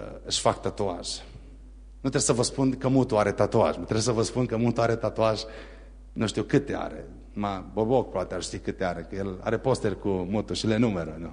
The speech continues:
Glumesc. Sportivii au și s-au făcut un stat-, uh, o statistică în Statele Unite și între basketboliștii din America, din N B A, patruzeci la sută din basketboliști sunt tatuați.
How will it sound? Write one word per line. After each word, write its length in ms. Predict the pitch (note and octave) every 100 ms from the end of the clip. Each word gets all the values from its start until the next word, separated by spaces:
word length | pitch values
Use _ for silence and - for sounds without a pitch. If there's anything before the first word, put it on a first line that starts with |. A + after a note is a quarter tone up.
| - -
Glumesc. 540 | - A2 B2+ G2 - - - - - - - - - - - - - - - -
Sportivii 640 | - - A#3 A3+ D4+ C#4
au 140 | A#3 F#3
și 220 | G#3 F#3 - -
s-au 180 | - F3
făcut 280 | E3 A#3 A3
un 280 | G3 F#3+
stat-, 360 | F3 F#3 F3 F3
uh, 340 | E3 D#3+ D#3+
o 40 | D#3+
statistică 680 | D3+ D#3+ G3+ F3+ F3+ E3+ E3
în 80 | G#3
Statele 520 | - F3+ F3 F#3 E3
Unite 300 | D#3 E3+ E3
și 140 | -
între 220 | E3 D#3+
basketboliștii 1040 | C#3 C#3+ - - D#3+ C#3 C#3 E3+ F3+ - A#2
din 120 | A#2
America, 720 | A#2 C#3 C3 G2+ A2+ G#2+ - -
din 180 | F#2+ G#2+
N 200 | C3+ C3
B 40 |
A, 320 | B2 B2 C#3+ C#3+ - - -
patruzeci 680 | - E3+ - D3+ B2+ D3 B2+
la 120 | C3+
sută 320 | B2+ D3+ -
din 160 | F2+ F#2
basketboliști 720 | F#2+ F#2+ - G2 G2+ A2 F2+ -
sunt 140 | -
tatuați. 640 | F#2+ G2 C3+ - - -